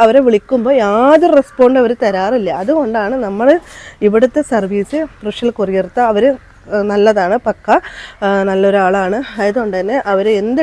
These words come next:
ഡിലേ വരികയാണെങ്കിലും നമുക്ക് കറക്റ്റ് ഒരു ഇൻഫർമേഷൻ അവർ തരാറുണ്ട് കേട്ടോ. അതുകൊണ്ടാണ് ഞാൻ, ഏഹ്, നമ്മുടെ കൊറിയറൊക്കെ നമ്മൾ പ്രൊഫഷണൽ കൊറിയർ കൊടുക്കുന്നത് കേട്ടോ. പിന്നെ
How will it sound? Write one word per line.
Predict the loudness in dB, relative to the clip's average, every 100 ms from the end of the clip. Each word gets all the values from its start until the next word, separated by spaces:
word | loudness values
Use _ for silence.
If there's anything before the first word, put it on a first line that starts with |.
| 0
ഡിലേ | 2 2
വരികയാണെങ്കിലും | 0 -2 -2 -2 -6 -6 -8
നമുക്ക് | -10 -8 -6
കറക്റ്റ് | -8 -8 -6
ഒരു | -4 -6 -8 -20 -20 -10 -4
ഇൻഫർമേഷൻ | -4 -2 -2 0 0 -2
അവർ | -4 -4
തരാറുണ്ട് | -6 -4 -4 -4 -8
കേട്ടോ. | -8 -10 -10 -14
അതുകൊണ്ടാണ് | -6 -4 -2 -4 -4
ഞാൻ, | -4 -2 -4 -6 -16 -20 -20 -10 -4
ഏഹ്, | -2 0
നമ്മുടെ | 0 2
കൊറിയറൊക്കെ | 2 0 -2 -4 -2 -4 -4 -8
നമ്മൾ | -6 -6 _
പ്രൊഫഷണൽ | -10 -8 -6 -6
കൊറിയർ | -4 -2 -2 -2
കൊടുക്കുന്നത് | -4 -8 -8 -8 -6
കേട്ടോ. | -4 -6 -6 _ -20 -8
പിന്നെ | -2 0